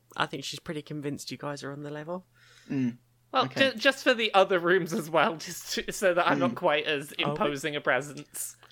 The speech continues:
Speaker 2: Bramora,
Speaker 3: Yep.
Speaker 2: Bramora, can you take her to the car?
Speaker 3: Yeah, of course.
Speaker 2: Okay.
Speaker 3: I, I start taking her to the cart, but I also leave, uh, I also cast Unseen Servant with my remaining spell slot to hopefully just, like, assist, uh, Valerie with all of the other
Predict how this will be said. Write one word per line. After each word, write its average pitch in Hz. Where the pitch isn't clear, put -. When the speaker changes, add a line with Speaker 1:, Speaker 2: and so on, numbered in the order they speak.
Speaker 2:
Bramora, 147
Speaker 3:
Yep. 196
Speaker 2:
Bramora, 123
can -
you 147
take 160
her 156
to -
the 151
car? 156
Speaker 3:
Yeah, 196
of 160
course. 131
Speaker 2:
Okay. 120
Speaker 3:
I, 202
I 220
start 220
taking 214
her 185
to -
the 185
cart, 185
but 156
I 156
also 156
leave, 147
uh, 139
I 151
also 143
cast 135
Unseen 160
Servant 151
with 147
my 139
remaining 131
spell 139
slot 196
to 135
hopefully 143
just, -
like, 147
assist, -
uh, 139
Valerie 131
with 143
all 135
of 131
the 135
other 127